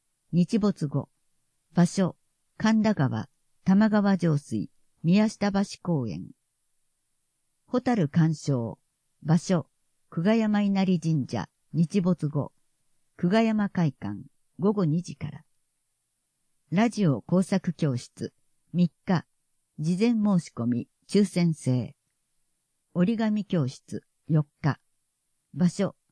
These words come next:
久我山会館。ちびっこ園芸体験、四日午後二時から。場所、久我山橋。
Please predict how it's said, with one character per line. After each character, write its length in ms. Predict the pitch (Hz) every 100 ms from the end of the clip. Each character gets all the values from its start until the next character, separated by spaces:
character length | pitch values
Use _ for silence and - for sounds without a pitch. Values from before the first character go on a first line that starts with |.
| _
久 220 | - 170 208
我 20 |
山 260 | 208 196
会 220 | - 156 -
館。 240 | - 101 - _ _ _ _ _ _ _ _ _ _ _ _ _ _ _ _ _ _ _
ち 140 | - 185
び 140 | 247
っ 40 | -
こ 220 | - - -
園 220 | 175 220
芸 180 | 208 208
体 240 | - 175 151
験、 300 | - 107 - _ _ _ _ -
四 160 | 175 -
日 220 | - 190 - -
午 140 | 208
後 120 | 208
二 180 | 160 190
時 100 | 175
か 160 | - 101
ら。 160 | - _ _ _ _ _ _
場 140 | - 160
所、 280 | - 170 - _ _ _
久 140 | - 170
我 60 | 214
山 280 | 208 190
橋。 340 | 151 123 -